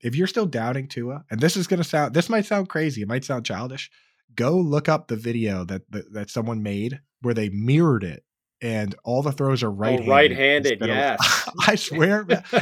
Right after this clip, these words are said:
Speaker 1: after I watched that video, I went and looked up a couple of others. Like, I was watching James Harden shoot righty, and I was like,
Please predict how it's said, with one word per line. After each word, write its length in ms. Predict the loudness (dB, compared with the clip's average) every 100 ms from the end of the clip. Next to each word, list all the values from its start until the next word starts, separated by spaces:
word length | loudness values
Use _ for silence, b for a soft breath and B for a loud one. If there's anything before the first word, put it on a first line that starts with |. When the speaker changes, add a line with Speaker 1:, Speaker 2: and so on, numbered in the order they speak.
| 6
Speaker 1:
after 300 | 6 6 4
I 100 | 4
watched 340 | 6 6 6
that 200 | 4 4
video, 420 | 0 -2 -2 -4 0
I 140 | 4
went 200 | 6 4
and 80 | 4
looked 180 | 2 4
up 160 | 2 2
a 60 |
couple 260 | -2 0 0
of 60 |
others. 240 | 2 2 2
Like, 100 | 2
I 80 | 2
was 140 | 4
watching 320 | 2 0 -2
James 320 | -2 -2 -2
Harden 320 | -2 -2 -2 -4
shoot 240 | -6 -6
righty, 380 | -6 -4 -4 -6 _ -8
and 60 |
I 60 | -6
was 120 | -6
like, 140 | -10